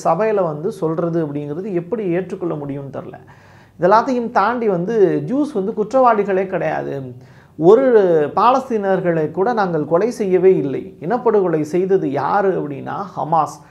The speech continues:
அவர்களை வந்து நாங்க சிறைபிடிக்கிறதுக்கு தான் பெரிய அளவுல முயற்சி பண்ணிக்கிட்டு இருக்கோம் அப்படிங்கிற மாதிரியான வார்த்தைகளை பதிவு செஞ்சிருந்தார். அப்போ எய்டு பொருட்கள்லாம் சரியாக போய் சேர்ந்ததுன்னு நெதன்யாகு சொல்லக்கூடிய கூற்று உண்மையா?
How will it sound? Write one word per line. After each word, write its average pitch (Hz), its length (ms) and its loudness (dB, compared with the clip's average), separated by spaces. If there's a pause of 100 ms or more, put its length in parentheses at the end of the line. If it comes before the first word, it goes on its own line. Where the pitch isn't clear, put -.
(260)
அவர்களை 208 540 4
வந்து 180 240 0
நாங்க 190 320 0
சிறைபிடிக்கிறதுக்கு 196 720 0
தான் 202 220 -4
பெரிய 196 280 0
அளவுல 180 320 4
முயற்சி 175 360 -4
பண்ணிக்கிட்டு 151 400 -6
இருக்கோம் 135 400 -10 (420)
அப்படிங்கிற 190 460 2
மாதிரியான 165 360 0
வார்த்தைகளை 151 460 -2
பதிவு 143 300 -4 (120)
செஞ்சிருந்தார். 127 500 -8 (600)
அப்போ 233 540 2 (380)
எய்டு 247 340 6
பொருட்கள்லாம் 214 720 2
சரியாக 220 380 4
போய் 190 220 0
சேர்ந்ததுன்னு 196 640 2
நெதன்யாகு 208 500 -2
சொல்லக்கூடிய 175 540 -2
கூற்று 190 340 -2
உண்மையா? 160 440 -6